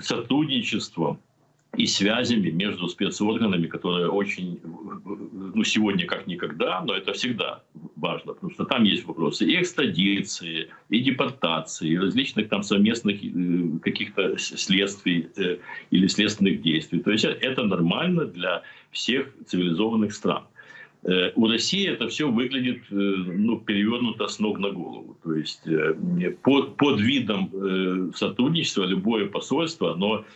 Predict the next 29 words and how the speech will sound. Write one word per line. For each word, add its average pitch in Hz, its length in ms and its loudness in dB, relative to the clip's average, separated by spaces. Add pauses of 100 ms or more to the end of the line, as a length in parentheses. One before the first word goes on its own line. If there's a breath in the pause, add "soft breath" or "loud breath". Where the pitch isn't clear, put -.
(340 loud breath)
прежде 123 300 2
всего 120 240 0
для 92 120 0
того, 107 180 2
чтобы 90 200 0
налаживать 90 540 2
связи 95 440 0
между 78 340 0
государствами. - 800 -6
А 101 120 2
под 107 200 4
этим 117 440 4 (480 loud breath)
видом, 107 520 2
под 101 140 0
этой 101 240 0
крышей 127 400 0
просто 113 380 -2
работают 90 540 0
разведчики, 82 560 -2
собирают, 92 520 -4 (140)
э, 82 460 -8 (400)
ну, 92 180 4
любую 101 480 6
информацию, 87 640 0
которая 98 400 -2
потом 139 300 -2
используется 110 640 0
во 92 200 2
вред 110 380 -2